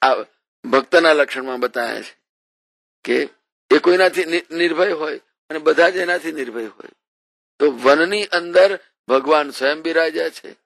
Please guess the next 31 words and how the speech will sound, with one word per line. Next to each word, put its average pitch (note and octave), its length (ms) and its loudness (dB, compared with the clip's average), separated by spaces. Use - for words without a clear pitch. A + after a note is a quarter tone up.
રામરાજને D#3 720 4
આપણે C3+ 260 -4
પણ D#3 180 -6
યાદ D#3 200 -4
કરીએ D#3 340 -8
છીએ. - 160 -12
તો B2+ 120 0
વનની D3+ 480 0
અંદરના F#3 480 -2
રામરાજની F3 680 -2
અંદર F3 460 -2
કોઈને F3 280 4
કશાની E3+ 480 0
બીક F3+ 220 -6
નથી. D#3+ 240 -8
ઉંદરને D#3 460 -4
સાપની D3+ 420 -2
બીક E3 220 -6
નથી, C#3 220 -10
સાપને C#3 440 -4
મોરની D#3+ 380 -6
બીક D#3+ 220 -8
નથી, C#3 320 -8
મોરને D#3 520 0
શિકારીની F3+ 500 4
બીક F3 260 -2
નથી, D3 260 -6
શિકારીને D#3+ 680 -2
વાઘની D#3+ 440 4
બીક E3+ 260 -6
નથી. B2+ 300 -16